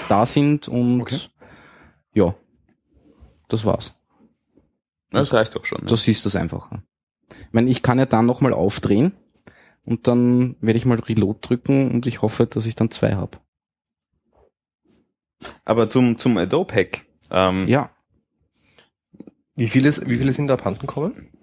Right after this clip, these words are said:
Speaker 3: Weiß man das?
Speaker 2: Ich hab keine Ahnung, aber es müssen wirklich viele gewesen sein.
Speaker 1: Äh, i-, äh, irgendwas bei zwei Komma neun Millionen, glaub ich, hab ich gelesen.
Speaker 3: Doch so viel?
Speaker 1: Ja.
Speaker 2: Mit allen Daten, Kreditkarten und, und, und.
Speaker 1: Äh,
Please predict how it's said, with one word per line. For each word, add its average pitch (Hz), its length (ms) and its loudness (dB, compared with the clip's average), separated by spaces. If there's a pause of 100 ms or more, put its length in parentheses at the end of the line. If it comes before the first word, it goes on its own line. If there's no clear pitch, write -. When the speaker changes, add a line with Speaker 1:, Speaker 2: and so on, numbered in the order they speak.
(360)
Speaker 3:
Weiß 95 160 2
man 120 100 -2
das? - 180 -6
Speaker 2:
Ich 95 120 -8
hab 95 140 -6
keine 147 300 2
Ahnung, 90 260 -2
aber 92 120 -2
es 104 120 -2
müssen 107 440 0
wirklich 123 300 0
viele 127 200 -2
gewesen - 320 -4
sein. - 220 -6 (2250)
Speaker 1:
Äh, 123 400 2
i-, 151 120 2
äh, 139 220 2
irgendwas 165 260 4
bei 165 100 0
zwei 131 200 0
Komma 151 180 2
neun 131 180 4
Millionen, 117 460 2
glaub 92 180 0
ich, 98 80 -4
hab 98 60 -4
ich 98 100 -4
gelesen. 92 300 -2
Speaker 3:
Doch 160 140 2
so - 120 -8
viel? 95 180 -10 (140)
Speaker 1:
Ja. 104 140 0 (340)
Speaker 2:
Mit 123 280 -4
allen 113 200 0
Daten, 92 500 -4
Kreditkarten 95 800 -4
und, - 60 -16
und, 95 360 -8
und. - 20 -8
Speaker 1:
Äh, - 240 -2